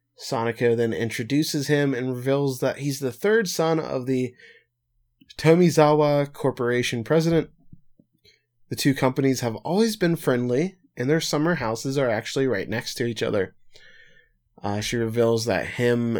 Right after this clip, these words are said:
and her sister met at a party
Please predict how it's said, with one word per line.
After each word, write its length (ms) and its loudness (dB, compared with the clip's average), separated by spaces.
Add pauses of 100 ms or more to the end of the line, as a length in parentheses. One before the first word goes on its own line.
(100)
and 560 -2 (560)
her 140 -6
sister 440 2
met 200 2
at 100 4
a 80 0
party 600 4